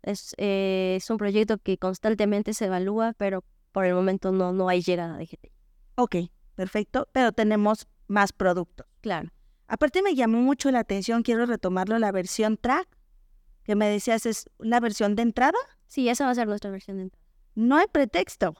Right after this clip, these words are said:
Speaker 2: O sea, antes teníamos versiones, bueno, no antes, no, no, perdón si lo digo er-, de forma errónea, arrancábamos con versión Trendline. Y ahora tenemos en otros productos de la marca Volkswagen.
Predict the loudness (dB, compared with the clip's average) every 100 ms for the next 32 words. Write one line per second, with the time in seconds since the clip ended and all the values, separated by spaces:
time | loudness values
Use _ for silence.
0 | _ _ -2 2 2 2 0 0 2 0
1 | 0 -2 0 0 -2 0 0 0 0 -2
2 | -2 -4 -4 -4 -4 -6 _ -20 _ -2
3 | 0 0 2 2 2 2 2 0 -2 -2
4 | -4 -2 0 0 2 2 0 -2 _ -20
5 | _ _ _ 0 2 4 2 2 0 0
6 | 0 0 0 -4 -2 -4 0 2 2 0
7 | -6 _ -20 _ _ _ _ _ -8 2
8 | 4 4 2 2 2 2 2 0 -2 0
9 | 2 4 2 0 -2 -2 -2 -2 -2 -2
10 | -6 -4 -2 0 -2 -4 -6 -8 -10 -14